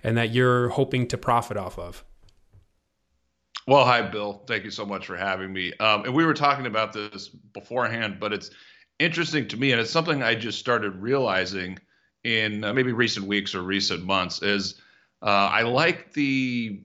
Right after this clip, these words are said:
Speaker 2: value in a handful or more of development stocks.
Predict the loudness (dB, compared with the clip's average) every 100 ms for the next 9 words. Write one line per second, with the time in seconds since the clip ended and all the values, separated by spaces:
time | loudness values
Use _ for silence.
0 | _ -6 0 2 2 0 -4 -6 -10 -8
1 | -6 -4 -4 -4 -6 -2 -2 -2 -4 -4
2 | -2 -4 -4 -2 0 0 4 4 4 -2
3 | -4 2 4 2 -4 -8 -6 -4 -4 -8
4 | -16